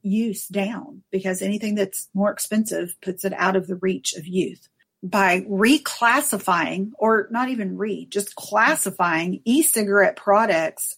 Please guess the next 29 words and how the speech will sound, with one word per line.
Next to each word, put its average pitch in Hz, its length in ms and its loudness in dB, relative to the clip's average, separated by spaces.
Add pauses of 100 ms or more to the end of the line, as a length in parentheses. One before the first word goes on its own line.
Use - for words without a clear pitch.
as 233 400 4
tobacco 196 580 0
products, 170 800 -14 (560)
that 233 460 2
is 220 160 -2
gonna 247 340 -2 (500)
alter 202 680 2 (800)
youth 226 400 2
use. - 680 -2
It's 220 160 2
gonna 247 160 4
drive 220 280 4
it 202 100 0
down, - 400 0 (140)
because 220 560 -2 (180)
not 208 180 4
only 277 340 8
is 262 120 0
it 240 80 -2
gonna 220 160 0
put 240 180 -8
it 233 120 -4
on 226 120 0
the 190 80 -2
radar 185 680 0 (500)
of 196 500 4 (380)
permit 220 640 4
and 196 140 2
licensing, 196 720 0